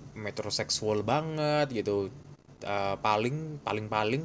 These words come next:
untuk skincare juga paling cuma beli ini, coy, lidah buaya tuh Nature Republic, cuma itu doang. Sedangkan yang lain tuh bisa sampai yang,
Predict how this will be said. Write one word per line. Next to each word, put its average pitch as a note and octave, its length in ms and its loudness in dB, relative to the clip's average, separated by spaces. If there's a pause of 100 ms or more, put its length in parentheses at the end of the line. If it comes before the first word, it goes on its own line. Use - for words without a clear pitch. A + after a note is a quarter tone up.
untuk A2 480 -6
skincare A#2 720 -2
juga G#2+ 240 -2
paling A#2 320 0
cuma A2+ 320 -4 (640)
beli A2 640 4
ini, G2+ 320 -2
coy, D#3 320 -2 (320)
lidah A2+ 240 4
buaya G#2+ 640 2
tuh C3 80 0
Nature A#2+ 480 0
Republic, G#2+ 400 -4
cuma D3 240 0
itu C3+ 160 2
doang. G#2+ 320 2 (400)
Sedangkan A#2+ 400 4
yang C#3 240 4
lain C3+ 400 6
tuh D#3+ 80 0
bisa A#2 320 2
sampai A#2 480 0
yang, A2+ 320 -2